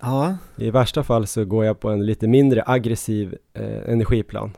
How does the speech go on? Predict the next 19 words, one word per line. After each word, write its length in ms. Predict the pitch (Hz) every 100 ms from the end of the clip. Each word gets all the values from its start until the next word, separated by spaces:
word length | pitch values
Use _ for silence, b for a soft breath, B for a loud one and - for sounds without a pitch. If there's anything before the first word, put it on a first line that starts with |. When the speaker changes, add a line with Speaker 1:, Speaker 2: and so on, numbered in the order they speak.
| -
Speaker 2:
att 140 | 107 -
käka 340 | 113 98 104
ännu 300 | 117 110 113
lite 260 | 123 113 98
mindre, 280 | 92 90
för 120 | - 113
jag 60 |
har, 100 | 113
känner 260 | 107 117 113
ju 60 | 123
inga 260 | 110 131
så 100 | 120
här 40 | 104
svackor 800 | - - 113 - - 110 107
i 280 | 101 98 87 - _
energin 520 | 101 101 98 120 120 113
och 80 |
sådär 240 | - 104 98
riktigt. 420 | 98 - -